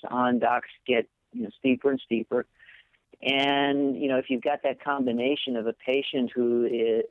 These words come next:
that lacks self-efficacy for these changes and maybe disinclined to try that hard, and a doc who lacks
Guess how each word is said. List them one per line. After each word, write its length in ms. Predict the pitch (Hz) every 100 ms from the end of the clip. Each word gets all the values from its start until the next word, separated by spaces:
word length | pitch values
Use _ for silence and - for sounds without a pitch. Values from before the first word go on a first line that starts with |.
| -
that 160 | 123 -
lacks 280 | 117 131 -
self-efficacy 800 | 131 127 131 131 131 - - 120
for 100 | -
these 160 | 113 113 -
changes 360 | 123 120 117 117
and 120 | 110
maybe 260 | 117 117 117
disinclined 600 | 110 - 113 117 113 113
to 60 | - -
try 160 | 160
that 200 | 147 110
hard, 340 | 113 107 110 - _ _ _ _ _ -
and 260 | 151 160
a 80 | 135
doc 360 | 120 120 120 -
who 140 | 117
lacks 260 | 120 120 -